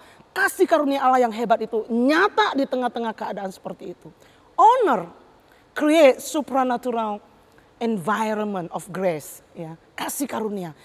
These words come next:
Ketika hormat dilepaskan, kekuatan anugerah Allah turun dan bekerja. Ini berarti, Bapak Ibu Saudara, jika kita menolak memberi hormat, kita menutup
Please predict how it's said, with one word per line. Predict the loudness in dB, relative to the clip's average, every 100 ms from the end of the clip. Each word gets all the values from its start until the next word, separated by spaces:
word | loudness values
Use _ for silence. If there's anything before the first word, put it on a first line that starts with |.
| -20 _
Ketika | -6 6 6 8 4 6
hormat | 4 4 2
dilepaskan, | 2 0 -2 -6 -4 -8 -8 -12 -10
kekuatan | -10 -6 0 2 0 -2 -4 -2
anugerah | -2 -2 0 0 0
Allah | -2 -4
turun | 0 2 4 2 -2 -12 -20 -2
dan | -2 -2
bekerja. | -4 -4 -4 -4 -6 -4 2
Ini | 4 4
berarti, | 2 2 2 2 6 6
Bapak | 6 4
Ibu | 2 -2
Saudara, | 0 -2 -4 -20 -6
jika | 0 4 4
kita | 6 8 8 8
menolak | 4 4 6 6 8 6 4
memberi | 2 2 0 0
hormat, | 0 0 -4 -6
kita | -6 0 0
menutup | 0 -2 0 0 0 -4